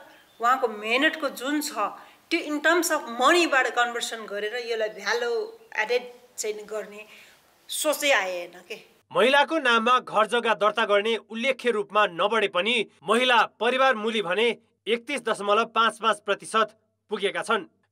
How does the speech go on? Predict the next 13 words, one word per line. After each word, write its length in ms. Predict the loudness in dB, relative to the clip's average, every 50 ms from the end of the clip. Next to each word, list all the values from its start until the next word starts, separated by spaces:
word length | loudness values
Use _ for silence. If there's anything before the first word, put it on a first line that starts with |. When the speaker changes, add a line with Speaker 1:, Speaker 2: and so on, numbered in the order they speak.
| 0
Speaker 2:
यस्तै 360 | 0 0 2 2 0 0 2 2
महिला 360 | 2 2 2 4 4 2 2
साक्षरता 480 | 2 0 -2 -2 -2 -2 0 0 2
दर 300 | 2 4 2 2 0 -4 _ _ _ -6
उनासत्तरी 640 | -2 0 2 2 2 0 -4 -8 -4 -2 -2 0 0
दशमलव 600 | 0 0 0 0 0 2 4 4 4 4 2 0 -6 _ _ _ -2
चार 220 | 0 2 2 0
प्रतिशत 480 | 0 -4 -8 -8 -8 -6 -4 -4 -4 -6 -6
पुगेको 300 | -4 -2 -2 -2 -2 -2
छ, 80 | 0
जबकि 760 | 2 2 2 0 -2 -2 0 2 2 0 0 0 -2 -2 -4
दुई 380 | -6 _ _ _ _ -2 0 2
हजार 320 | 2 4 2 2 0 0